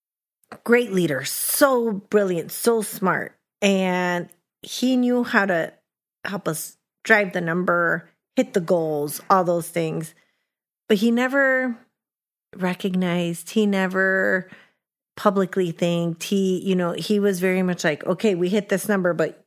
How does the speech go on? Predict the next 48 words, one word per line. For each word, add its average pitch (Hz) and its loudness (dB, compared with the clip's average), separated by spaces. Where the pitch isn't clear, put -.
you 196 0
did 190 0
good, 226 2
but 165 -2
I 175 4
needed 185 0
this," 190 0
or 135 -2
I 185 4
need, 196 -2
you 220 4
know, 226 4
it 220 2
was 220 2
never, 220 2
and 208 0
I, 190 0
and 185 -2
I 202 6
remember 233 2
having 226 0
a 190 -4
conversation 185 -2
with 170 -4
him 180 -2
and 165 -2
said, 160 0
"You 190 -2
know, 220 0
like, 170 -6
we 220 0
all 285 2
believe 190 -2
in 165 -2
you. 147 -8
We 214 0
believe 226 0
in 214 2
what 196 -2
we're 170 -2
doing. 160 -4
We 175 -4
all 214 4
love 190 0
working 185 0
here. 320 -2
If 208 -2
you, 285 0